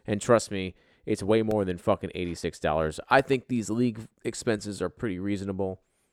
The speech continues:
Um, I'm paying a lot out of pocket. Reminder: I paid for the trophy and, um, all the placards that go on it every single year.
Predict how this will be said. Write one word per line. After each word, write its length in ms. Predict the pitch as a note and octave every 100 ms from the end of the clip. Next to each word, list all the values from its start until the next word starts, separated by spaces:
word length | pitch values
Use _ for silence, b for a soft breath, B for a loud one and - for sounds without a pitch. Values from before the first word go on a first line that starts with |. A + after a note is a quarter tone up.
| _ _ -
Um, 380 | D2+ D2+ D#2 G1+ -
I'm 100 | E2
paying 220 | - A2
a 60 | G2
lot 180 | F#2 F#2
out 140 | D#2+
of 80 | -
pocket. 420 | C#3 C3+ - - _ _
Reminder: 480 | - E2+ A#2 A#2+ G#2+
I 60 | G2
paid 260 | A#2 G#2
for 100 | -
the 100 | D#2
trophy 480 | - C3 A#2 F#2+ - B B B _ _ -
and, 300 | E2+ E2+ E2+
um, 380 | E2+ E2 D#2+ D#2 _ _ _ _ _ _ -
all 160 | G2 G2+
the 80 | F2+
placards 520 | - G#2 - F2 -
that 160 | E2+
go 120 | - F2+
on 180 | E2+
it 80 | E2
every 200 | D#2+ D2+
single 280 | - D#2 D#2
year. 320 | F2+ G#2+ -